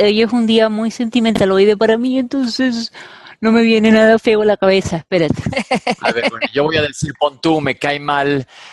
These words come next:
Speaker 2: Will Ferrell o como se llame, se me hace un payaso, entonces tengo que escribir mi
Speaker 1: ¿El
Speaker 2: en mi
Speaker 1: cantante
Speaker 2: pro-
Speaker 1: del sombrero o el catirote
Speaker 2: No,
Speaker 1: alto?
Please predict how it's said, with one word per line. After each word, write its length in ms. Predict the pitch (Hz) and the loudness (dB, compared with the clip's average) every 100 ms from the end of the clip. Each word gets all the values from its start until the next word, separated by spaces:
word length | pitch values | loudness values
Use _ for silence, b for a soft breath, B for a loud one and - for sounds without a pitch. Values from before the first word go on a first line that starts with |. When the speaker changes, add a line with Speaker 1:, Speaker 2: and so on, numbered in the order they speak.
| B _ | B _
Speaker 2:
Will 440 | - - 117 135 135 | -20 -14 -4 -4 -2
Ferrell 420 | - 135 117 113 113 | -2 0 2 0 -2
o 60 | |
como 220 | 101 104 101 | -6 -8 -10
se 140 | 101 | -8
llame, 400 | 101 92 90 - | -8 -8 -12 -18
se 160 | - 110 | -20 -12
me 100 | 104 | -8
hace 160 | 101 120 | -6 -6
un 100 | 104 | -6
payaso, 500 | 104 98 95 - 92 | -4 -4 -6 -10 -14
entonces 220 | 113 - | -12 -10
tengo 140 | 123 | -10
que 60 | 113 | -10
escribir 300 | - 110 104 | -12 -12 -12
mi 160 | 107 98 90 b b b - | -12 -14 -18 b b b -4
Speaker 1:
¿El 120 | 202 | -2
Speaker 2:
en 40 | |
mi 0 | |
Speaker 1:
cantante 280 | 208 185 208 | -2 -4 -4
Speaker 2:
pro- 80 | 285 | -2
Speaker 1:
del 140 | 302 | 0
sombrero 440 | 285 247 247 269 392 415 - _ _ _ _ | -2 -2 0 0 -2 -8 -18 _ _ _ _
o 180 | - 220 | -2 0
el 140 | 202 185 | 0 0
catirote 420 | 202 202 202 165 | -4 -4 -4 0
Speaker 2:
No, 80 | 202 | 0
Speaker 1:
alto? 320 | 185 113 | -2 -6